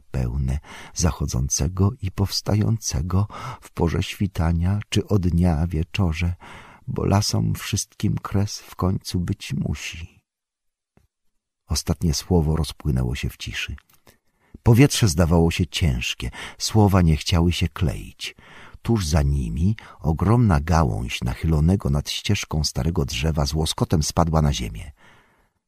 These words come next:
Przed nimi las zastępował drogę. „Nie podoba mu się twoja piosenka o tym, że nastanie jego kres i zginie”, rzekł Merry. „Lepiej dajmy na razie spokój śpiewom.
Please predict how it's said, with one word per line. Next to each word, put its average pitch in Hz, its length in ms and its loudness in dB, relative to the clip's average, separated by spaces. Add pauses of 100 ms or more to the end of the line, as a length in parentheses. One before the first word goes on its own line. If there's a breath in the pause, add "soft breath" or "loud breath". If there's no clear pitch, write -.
Przed - 300 -4
nimi 104 340 4
las 76 400 0
zastępował 76 800 2
drogę. - 400 -8 (1900)
„Nie 107 240 2
podoba 117 540 6
mu 110 160 4
się 98 160 4
twoja 85 360 2
piosenka 87 640 2
o 101 140 4
tym, 107 220 4
że 92 160 4
nastanie 95 580 4
jego 95 320 6
kres 104 340 2
i 101 120 2
zginie”, 87 520 4 (320 soft breath)
rzekł 78 360 2
Merry. 67 400 0 (420 soft breath)
„Lepiej 104 460 6
dajmy 110 340 8
na 107 120 8
razie 98 280 6
spokój 98 480 2
śpiewom. 64 520 -2